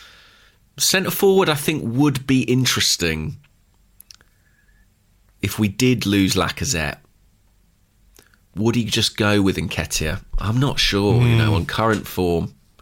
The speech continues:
Speaker 1: I wonder if he would try something different.
Speaker 2: I think he might. I think we might see the
Speaker 1: Martinelli,
Speaker 2: Smith Rowe
Speaker 1: Smith Rowe.
Speaker 2: false nine type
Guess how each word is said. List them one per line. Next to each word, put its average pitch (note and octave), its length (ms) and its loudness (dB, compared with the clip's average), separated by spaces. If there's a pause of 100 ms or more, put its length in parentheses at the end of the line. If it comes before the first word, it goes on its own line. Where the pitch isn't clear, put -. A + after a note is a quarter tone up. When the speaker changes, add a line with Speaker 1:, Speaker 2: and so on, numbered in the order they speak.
(560)
Speaker 1:
I G2 180 0
wonder G2+ 280 2
if F2 140 -2
he F#2 80 2
would E2+ 160 -2
try F2+ 260 0
something D#2 300 -4
different. D2 540 -8
Speaker 2:
I G2+ 120 -4
think B2 200 -2
he A#2 100 -2
might. G2+ 340 0
I F#2 80 -2
think G#2 180 -4
we G#2 100 0
might G2+ 260 0
see G2 680 0 (1400)
the A#2+ 100 -2
Speaker 1:
Martinelli, G#2+ 40 0 (420)
Speaker 2:
Smith F#2 80 0
Rowe A2 520 4
Speaker 1:
Smith G#2 100 4
Rowe. E2+ 360 0
Speaker 2:
false A2 460 0
nine A2 500 2
type G2+ 460 0